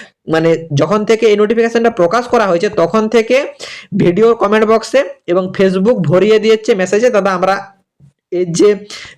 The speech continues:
রিসাবমিট ফর্ম, সেটা রিসাবমিট করব কিভাবে?" দেখো,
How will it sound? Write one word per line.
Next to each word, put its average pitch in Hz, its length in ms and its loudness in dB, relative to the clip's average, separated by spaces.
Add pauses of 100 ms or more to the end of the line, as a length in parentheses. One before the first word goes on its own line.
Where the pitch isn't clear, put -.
রিসাবমিট 233 540 0
ফর্ম, 202 160 0
সেটা 220 260 0
রিসাবমিট 214 480 -2
করব 196 340 2
কিভাবে?" 165 520 -2 (260)
দেখো, 175 360 0